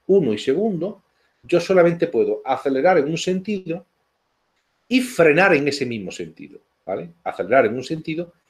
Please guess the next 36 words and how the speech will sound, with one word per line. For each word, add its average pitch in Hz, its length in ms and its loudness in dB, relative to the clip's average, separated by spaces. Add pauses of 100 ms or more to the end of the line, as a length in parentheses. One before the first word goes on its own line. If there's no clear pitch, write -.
(360)
y 220 120 2
frenar 143 440 2
en 123 100 -2
ese 120 160 -4
mismo 117 160 -8
sentido, 170 380 -6
que 147 80 -4
es - 40 -12
como 110 220 -4
vemos 92 260 -6
aquí. - 160 -20 (600)
¿Y 190 140 -2
qué 240 80 4
ocurre 240 320 2
si 220 180 -2
la 208 100 8
intensidad 190 520 2
máxima 190 320 2
es 180 60 -2
positiva 180 720 -2
y 180 80 -6
la 175 60 0
intensidad 165 560 -2
mínima 160 320 0
es 147 100 -6
negativa, 156 460 0
como 131 180 -2
ocurre 147 280 0
en 147 80 0
est-, 143 180 -2
en 139 140 -6
esta 135 200 -2
corriente 135 440 -6
que 127 140 -6
tenemos 117 340 -8
aquí? 139 340 -8